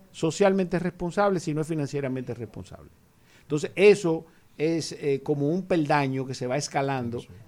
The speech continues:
en la medida que los gobiernos muestran interés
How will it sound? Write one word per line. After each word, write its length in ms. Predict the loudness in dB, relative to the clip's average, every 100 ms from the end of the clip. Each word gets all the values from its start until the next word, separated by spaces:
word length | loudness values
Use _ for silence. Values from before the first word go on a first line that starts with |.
| 4
en 180 | 4
la 80 | 4
medida 380 | 2 0 2 0
que 100 | 2
los 160 | 2 4
gobiernos 420 | 2 2 0 0
muestran 640 | 2 2 0 -2 -4 -4
interés 720 | 0 0 2 2 2 2 -2